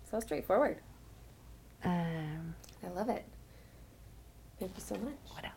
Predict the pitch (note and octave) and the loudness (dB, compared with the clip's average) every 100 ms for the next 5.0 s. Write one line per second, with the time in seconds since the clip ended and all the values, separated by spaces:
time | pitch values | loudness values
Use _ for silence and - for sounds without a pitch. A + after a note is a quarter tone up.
0 | - G3 A3 A3+ B3 B3+ - C4 E4+ G#4+ | -8 -2 0 4 6 6 6 6 6 4
1 | G#3 G#3+ G#3+ A3 A#3+ A#3 - B3 F#3+ G#3 | 6 6 6 4 -4 -4 0 4 6 4
2 | G#3 - - - - G#3+ G#3+ G#3 - G#3 | 2 -4 -6 -6 -6 -6 -4 -4 -4 -6
3 | G3+ - - - - - - - - - | -6 -10 -12 -12 -12 -12 -10 -12 -14 -14
4 | - - - F#3+ F#3+ F#3+ F#3+ F#3+ F#3+ | -16 -14 -10 -6 -4 -4 -4 -4 -4